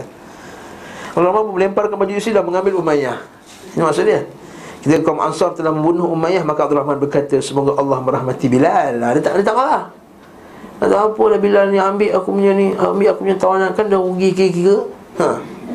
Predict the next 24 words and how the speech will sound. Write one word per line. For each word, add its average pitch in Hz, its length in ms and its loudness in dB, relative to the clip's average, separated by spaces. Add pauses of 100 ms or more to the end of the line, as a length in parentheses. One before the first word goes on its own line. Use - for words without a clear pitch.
(2000)
Ha, 151 400 2
nampak 160 320 0
tak 156 160 0
ini? - 160 -2 (1040)
Telah 165 240 2
mengusik 170 480 0
baju-baju 151 480 2
besiku 160 560 2
dan 147 240 2
tawananku. 135 960 2 (640)
<laughs> - 800 -6
Dia 156 120 2
telah 165 160 2
membuat 165 240 2
aku 156 400 2
rugi 170 320 2
baju 190 240 2
besi 294 400 2 (160)
dan 190 240 0
rugi 202 400 0
juga - 160 2
Umayyah 175 320 -2
bin 170 160 -2
Khalaf. 143 560 -4